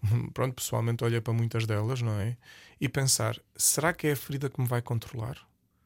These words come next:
Será que eu quero deixar que a ferida me controle o resto da vida? Então é começar um processo de cura, que é muito delicado, é muito,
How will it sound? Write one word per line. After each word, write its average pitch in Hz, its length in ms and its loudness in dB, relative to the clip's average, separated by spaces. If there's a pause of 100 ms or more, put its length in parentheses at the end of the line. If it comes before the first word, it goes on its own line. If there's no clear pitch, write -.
(220)
Será 160 260 2
que 160 100 0
eu 147 40 2
quero 139 200 0
deixar 131 360 2
que - 120 -4
a 120 40 2
ferida 135 340 0
me 123 160 4
controle 127 480 0
o - 20 0
resto 120 400 -2
da 110 60 -2
vida? 110 340 -2 (480)
Então 117 200 2
é 147 40 2
começar 160 300 2
um 170 40 2
processo - 380 -2
de - 60 -14
cura, 139 380 -2 (540)
que - 120 -12
é - 20 -6
muito - 180 -6
delicado, 139 800 0 (360)
é 120 100 -6
muito, 110 400 -2